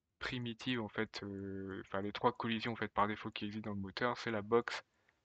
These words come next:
capsule et sphère, et les deux autres primitives qui génèrent les overlap events, c'est les skeletal mesh et static mesh.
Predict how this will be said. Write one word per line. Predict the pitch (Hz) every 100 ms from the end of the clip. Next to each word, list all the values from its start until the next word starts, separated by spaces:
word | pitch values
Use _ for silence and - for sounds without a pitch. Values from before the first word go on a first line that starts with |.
| -
capsule | 107 98 - 127 120 _ _ _ _ _ -
et | 104
sphère, | 107 - 123 147 151 - -
et | 120
les | 117 110
deux | 123 127
autres | 131 -
primitives | - 120 113 - 113 -
qui | -
génèrent | 117 110 110
les | 104 104
overlap | 101 98 90 -
events, | 113 135 - - - _ - - _ _ -
c'est | - 123
les | 117
skeletal | 113 127 113 110 101
mesh | 123 139 - 120
et | 123
static | - - 120 - -
mesh. | - -